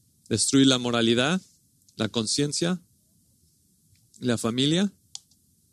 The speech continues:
y hasta la iglesia. Y reemplazarlo con comportamiento que es inmoral, perverso, abominable, destruyendo las almas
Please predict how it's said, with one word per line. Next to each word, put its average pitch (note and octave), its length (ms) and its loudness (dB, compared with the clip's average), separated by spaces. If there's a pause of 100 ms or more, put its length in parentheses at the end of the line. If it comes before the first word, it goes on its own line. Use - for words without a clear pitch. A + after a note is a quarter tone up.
(1800)
y B2 120 -2
hasta A2 200 0
la G2+ 120 2
iglesia. G#2 500 0 (2000)
Y C3 100 2
reemplazarlo C#3 800 4
con D3 180 -2
comportamiento C#3+ 1000 0
que D3+ 100 4
es - 120 2
inmoral, D3 600 2 (840)
perverso, D3+ 800 2 (120)
abominable, C#3+ 880 2 (260)
destruyendo D3 920 4
las B2+ 240 2
almas E3 680 2